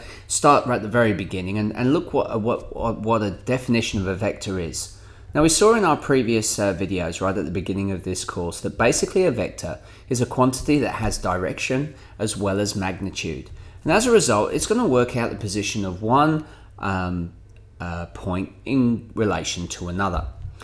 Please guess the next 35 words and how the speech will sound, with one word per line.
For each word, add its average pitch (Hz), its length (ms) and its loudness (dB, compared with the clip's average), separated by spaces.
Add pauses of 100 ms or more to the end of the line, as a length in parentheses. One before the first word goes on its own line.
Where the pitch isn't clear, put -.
(380)
Now, 147 80 6
basically, 165 920 4
a, 104 460 0
uh, 95 240 -2
vector 90 640 -2 (200)
is 120 200 2
an 110 80 4
instruction, 101 800 -2 (260)
and 127 160 4
it's - 160 0
denoted 123 600 0
by 135 160 6
having 104 720 -2
often 127 400 2 (100)
a 98 80 -2
symbol 147 540 4
which 110 240 0
then 110 180 4
has 101 380 -2
a 90 140 -2
cap 127 520 2
or 92 260 -2
a 90 160 -2
line 90 380 0
which 120 160 0
is 143 80 -4
placed 90 380 -4
on 90 120 -4
top - 220 -4
of 104 100 -2
it. - 200 -8 (800)
And 113 120 2
as 151 140 4
I 196 60 2
said, 101 400 0